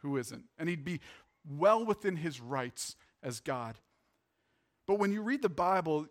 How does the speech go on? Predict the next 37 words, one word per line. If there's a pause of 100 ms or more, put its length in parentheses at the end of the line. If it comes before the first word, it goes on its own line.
y-,
you
get
this
sense
that
God
does
not
show
favoritism, (520)
that
his
love
is
perfect,
it's
universal. (800)
Second
Peter
chapter
three,
verse
nine, (960)
it
says,
"The
Lord
does
not
delay
his
promise,
as
some
understand
delay,